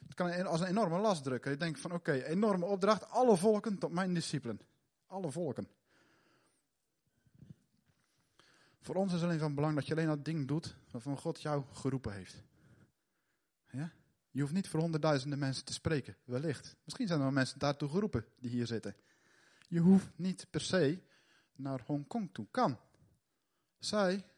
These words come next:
Marcel en zijn zon, zijn daarvoor geroepen om dat wel te doen. Snap je? Het hoeft niet. Maar misschien heeft God wel zoiets voor jou in het verschiet.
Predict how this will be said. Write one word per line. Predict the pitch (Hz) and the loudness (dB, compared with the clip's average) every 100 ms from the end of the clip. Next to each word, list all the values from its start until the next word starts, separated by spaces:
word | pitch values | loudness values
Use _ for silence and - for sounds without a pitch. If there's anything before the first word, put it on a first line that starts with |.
| - | -12
Marcel | 165 185 - | -6 -4 -4
en | 156 | -6
zijn | 139 127 | -4 -4
zon, | 180 175 - - _ _ _ _ | -2 -4 -8 -20 _ _ _ _
zijn | - 185 165 | -10 -6 -4
daarvoor | 131 143 | -2 -2
geroepen | 120 165 202 117 | 0 0 0 -2
om | 117 170 | -6 -10
dat | 196 | -6
wel | 180 202 | -4 -4
te | 143 | -4
doen. | 120 98 - _ _ _ _ _ | -8 -10 -12 _ _ _ _ _
Snap | - - 185 | -18 -10 -8
je? | - 214 _ _ _ _ _ _ _ _ | -8 -14 _ _ _ _ _ _ _ _
Het | - | -6
hoeft | 190 131 | -4 -4
niet. | 156 139 - | -4 -4 -2
Maar | 156 | -4
misschien | 180 - 254 | -2 -2 -2
heeft | 202 - | -2 0
God | 196 151 | 2 6
wel | 220 269 | 8 8
zoiets | 139 143 - | 8 2 0
voor | - | -2
jou | 131 117 107 _ _ _ _ _ _ _ _ _ _ _ _ | 0 0 -2 _ _ _ _ _ _ _ _ _ _ _ _
in | 151 | -8
het | 143 | -8
verschiet. | - - - 117 - | -6 -6 -6 -6 -8